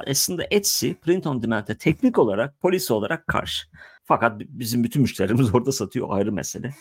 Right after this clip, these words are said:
Ee, o-, bir dönem müşterilerimiz tişörtleri bastık, onlara yolladık, gerçek resmini çekti.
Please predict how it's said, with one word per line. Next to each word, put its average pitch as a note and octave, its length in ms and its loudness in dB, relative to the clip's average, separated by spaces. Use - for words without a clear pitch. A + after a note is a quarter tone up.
Ee, A#2 600 4
o-, - 300 -18
bir G#3 160 -2
dönem F3+ 340 2
müşterilerimiz D#3+ 880 -4
tişörtleri D3+ 600 -2
bastık, D3+ 400 0
onlara A#2+ 300 2
yolladık, D#3 600 4
gerçek C3+ 440 2
resmini C#3+ 420 0
çekti. - 440 -6